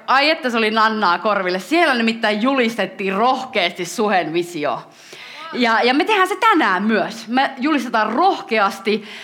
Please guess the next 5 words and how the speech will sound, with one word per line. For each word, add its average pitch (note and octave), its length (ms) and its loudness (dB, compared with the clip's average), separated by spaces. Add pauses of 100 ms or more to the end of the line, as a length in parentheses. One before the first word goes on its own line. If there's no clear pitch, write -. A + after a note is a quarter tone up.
(100)
Suhen A3+ 420 0
visioa. F#3+ 480 0
Vuonna D4 220 2
yhdeksänkymmentä C4+ 680 2
se A#3+ 220 2